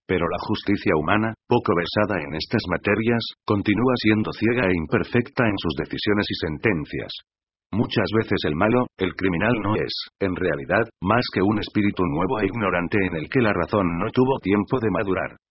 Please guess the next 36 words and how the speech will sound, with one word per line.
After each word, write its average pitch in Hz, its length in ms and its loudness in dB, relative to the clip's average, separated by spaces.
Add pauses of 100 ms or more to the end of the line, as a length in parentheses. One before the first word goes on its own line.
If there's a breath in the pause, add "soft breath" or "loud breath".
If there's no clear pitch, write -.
(340)
El 90 200 -2
crimen, 120 380 -2 (120)
dice 123 320 0
Duclos, 113 340 -2 (220)
es 104 140 0 (100)
siempre 98 400 0
el 92 80 -2
resultado 90 600 0
de 85 100 2
un 101 160 -2
falso 101 400 -4
juicio. 90 460 -4 (480)
Es 113 200 2
por 87 140 0
eso 113 260 0
que 110 140 0
las 85 180 0
penalidades 104 680 2
infligidas 120 640 0
deberían 78 420 -2
ser 104 240 0
establecidas 113 760 0
de 98 140 0
modo 95 240 0
que 98 100 -2
obligasen 92 640 0
al 76 160 -2
condenado 98 500 0
a 76 140 2
reflexionar, 92 720 -2 (140)
a 85 100 -6
instruirse, 82 880 -2
a 90 80 -2
lustrarse, 101 640 0 (180)
a 101 160 4
enmendarse. 87 720 -4